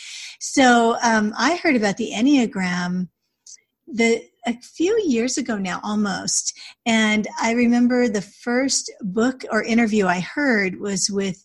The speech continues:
uh, Ian Cron, and he was talking, and Suzanne Stabile. I think the interview was with Ian, but he was talking about his book, The Road Back to You,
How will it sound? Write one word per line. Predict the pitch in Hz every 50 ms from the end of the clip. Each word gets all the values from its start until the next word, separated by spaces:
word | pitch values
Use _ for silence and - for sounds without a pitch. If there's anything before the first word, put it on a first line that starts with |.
| _ - -
uh, | 196 185 175 175 - -
Ian | 233 220 240 277 285
Cron, | 233 - 247 208 175 175 175 175 185
and | 196 202
he | 208 214
was | 208 202
talking, | - - 214 196 196 - 220
and | 196 -
Suzanne | 262 202 196 202 208
Stabile. | 220 - - 202 190 180 165 160 175 - - - - - - - - - -
I | 208
think | 214 285 269 311
the | 285 214 233 226
interview | 226 233 220 208 226 208
was | 202 - 208
with | 196 -
Ian, | - 226 208 202 196
but | 180 -
he | 185 214
was | 220 -
talking | - 233 226 226 - 240
about | 214 202 185
his | 185 185 -
book, | - - 196 180 - -
The | 190 175
Road | 185 190 185 175
Back | 170 170 160 -
to | - 202
You, | 190 185 208 202 190 185 190 180